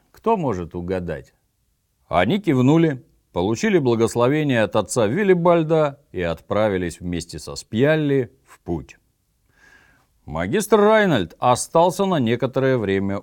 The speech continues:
у Орма, решив, что так будет разумнее.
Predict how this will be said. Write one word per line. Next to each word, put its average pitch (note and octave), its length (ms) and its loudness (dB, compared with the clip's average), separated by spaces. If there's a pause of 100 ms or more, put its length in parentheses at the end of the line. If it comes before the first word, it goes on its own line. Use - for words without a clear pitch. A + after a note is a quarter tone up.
у A2 340 -2
Орма, E2 360 -2
решив, G#2+ 640 -2
что G#2 240 -4
так B2 340 0
будет F#2+ 400 -4
разумнее. F2 960 -4